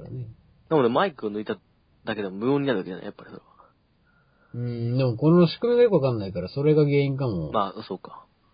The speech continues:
Speaker 1: しんないっていうのはあるよね。いや、いや、
Speaker 2: いやー。
Speaker 1: えー、これ、こうなるとは。
Speaker 2: まあ、一時間ほど無駄にしましたけども。
Speaker 1: まあでも、こっからの一時間が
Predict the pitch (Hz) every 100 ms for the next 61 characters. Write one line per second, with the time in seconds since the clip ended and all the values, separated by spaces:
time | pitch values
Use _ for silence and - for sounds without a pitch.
0 | _ - 101 98 104 120 127 - 95 120
1 | 123 _ _ _ _ _ _ _ _ _
2 | _ _ _ _ _ _ _ _ _ _
3 | _ _ _ _ - - - _ - _
4 | _ _ _ _ - 107 123 - - -
5 | - 131 107 104 101 95 92 92 92 85
6 | 87 87 _ - 90 - 101 104 - -
7 | - - - - 101 98 104 104 98 98
8 | 95 98 95 92 92 92 - - - 85
9 | 87 - - - _ _ _ _ _ _
10 | _ _ _ _ _ _ _ _ _ _
11 | _ _ _ _ _ _ - - - _
12 | - 156 196 160 127 147 - 233 247 151
13 | 151 160 160 113